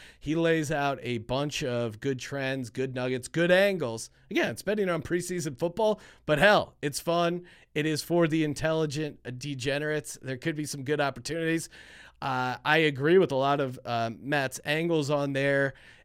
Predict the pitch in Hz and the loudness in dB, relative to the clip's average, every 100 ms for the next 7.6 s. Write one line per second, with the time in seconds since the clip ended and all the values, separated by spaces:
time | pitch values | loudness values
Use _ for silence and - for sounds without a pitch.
0 | - 135 131 127 127 127 123 196 320 190 | -6 -2 0 0 0 0 0 -2 0 0
1 | 190 196 92 92 113 - 156 160 156 156 | 2 0 -4 -8 -12 -6 0 2 2 -2
2 | 151 139 127 117 156 147 139 110 139 156 | -4 -6 -6 -4 -2 -2 -2 -2 -4 -2
3 | 160 175 180 - 131 127 127 117 117 113 | 0 0 -4 -4 -2 -2 -4 -4 -4 -4
4 | 113 107 131 107 104 131 127 131 120 123 | -6 -10 -10 -8 -6 -6 -4 -6 -4 -4
5 | 117 117 117 113 185 185 - 160 160 147 | -2 -6 -6 -6 -8 -10 -8 -8 -8 -6
6 | 156 143 - 127 127 135 131 123 139 131 | -4 -4 -6 -4 -2 -2 -2 -2 -2 -4
7 | 110 127 131 135 127 | -10 -4 -2 -2 -4